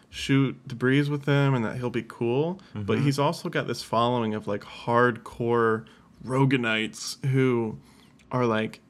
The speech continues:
Speaker 1: "Joe gives us the truth." You know, he's kind of a, um, anti-culture figure
Speaker 2: Yeah.
Speaker 1: in a loose sense. Like,
Speaker 2: Yeah.
Speaker 1: he's not, like, trying to revolt or anything,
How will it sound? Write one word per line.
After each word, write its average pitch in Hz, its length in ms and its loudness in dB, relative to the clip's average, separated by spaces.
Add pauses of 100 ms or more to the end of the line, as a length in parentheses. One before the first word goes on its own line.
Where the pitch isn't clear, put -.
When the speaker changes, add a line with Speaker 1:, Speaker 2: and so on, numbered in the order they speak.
Speaker 1:
"Joe 147 300 4
gives 139 280 4
us 131 140 -2
the 117 120 -6
truth." 143 580 0
You 120 120 -2
know, 117 100 0
he's 117 140 -4
kind 180 220 -2
of 165 140 2
a, 113 260 2
um, 104 480 -4 (540)
anti-culture 123 1120 0
figure - 640 -8
Speaker 2:
Yeah. 139 280 -4
Speaker 1:
in 147 120 6
a 143 100 6
loose 143 380 6
sense. - 320 -8
Like, 123 100 -4
Speaker 2:
Yeah. 117 60 -4
Speaker 1:
he's 143 120 -2
not, 196 220 2
like, 117 120 -2
trying 127 240 -2
to 113 40 -2
revolt 117 480 0
or - 60 -4
anything, 110 380 -6